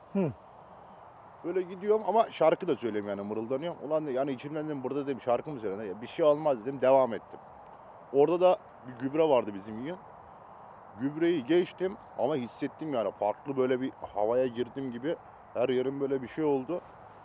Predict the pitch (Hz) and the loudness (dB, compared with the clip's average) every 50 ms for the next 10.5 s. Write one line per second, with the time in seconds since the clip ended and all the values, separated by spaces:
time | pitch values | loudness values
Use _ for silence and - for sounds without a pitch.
0 | - - - - - 135 156 175 175 170 170 160 180 190 185 208 175 139 139 - | -20 -20 -20 -8 -2 2 4 6 6 6 6 6 6 6 8 6 4 4 0 -8
1 | - 185 - 160 165 139 110 - - - - - - - - - - - - - | -10 -10 0 4 6 6 6 4 0 -16 -20 -20 -20 -20 -20 -20 -20 -20 -20 -20
2 | - - 175 185 175 147 117 - - - - 113 123 143 143 - 175 170 - - | -6 -2 0 0 0 0 -2 -6 -12 -16 -10 -6 -6 -6 -4 -4 -6 -8 -8 -8
3 | 143 123 - 165 165 156 - 127 113 85 - - - - - - - - - - | -10 -8 -8 -8 -10 -10 -8 -6 -6 -6 -6 -8 -16 -20 -20 -20 -20 -20 -20 -20
4 | - - - 120 131 - - 185 180 175 170 180 175 - 147 139 143 151 156 160 | -10 -4 -4 -4 -2 -2 -4 -4 -2 0 0 0 0 2 2 2 2 2 2 0
5 | 160 156 160 185 190 - - 170 - - - - 104 87 - - - - - - | 0 0 0 0 -2 -2 -6 -10 -14 -14 -12 -8 -8 -8 -8 -8 -12 -20 -20 -20
6 | - - - - - - - - - - - - - - - - - - - - | -20 -20 -20 -20 -20 -20 -20 -20 -20 -20 -20 -20 -20 -20 -20 -20 -20 -20 -20 -20
7 | - - - - - - - - - - - - - - - - - - - 127 | -20 -20 -20 -20 -20 -20 -20 -20 -20 -20 -20 -20 -20 -20 -20 -20 -20 -12 -4 0
8 | 143 170 180 185 175 - - 170 165 175 - - 185 185 190 175 151 135 131 117 | 2 4 4 4 4 6 8 8 8 8 6 2 0 0 0 0 -2 -2 -2 0
9 | 107 107 107 107 98 98 98 101 98 95 92 104 113 120 120 117 120 123 123 117 | 2 2 2 4 2 2 2 2 0 -2 -2 -4 -4 -4 -4 -4 -2 -2 0 2
10 | 113 113 117 117 113 120 127 131 - - | 2 2 2 0 -2 -4 -6 -6 -8 -12